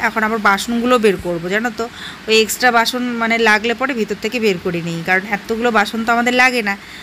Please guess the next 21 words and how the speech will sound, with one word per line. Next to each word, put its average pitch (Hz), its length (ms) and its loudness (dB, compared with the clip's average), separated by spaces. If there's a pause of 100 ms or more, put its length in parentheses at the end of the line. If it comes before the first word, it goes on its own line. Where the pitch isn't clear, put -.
(140)
দু 214 120 -6
একটা 233 220 -2
বাসন 226 320 0
স্টিলে 226 340 0
রেখেছি, 226 440 0 (140)
বাকিগুলো 220 440 0
ঢুকিয়ে 208 280 2
রেখেছিলাম, 170 480 -4 (360)
তো - 100 -10
সেইগুলো 240 440 2
বের 214 220 4
করে 240 200 0
এখন 247 260 0
ধোবো, 190 440 -2
ধুয়ে 202 280 -2
টুয়ে 247 200 -2
তারপরে 196 420 0
খাবারগুলো 180 480 -2 (440)
বেড়ে 202 320 2 (320)
সার্ভ 175 340 0
করবো। 160 240 -6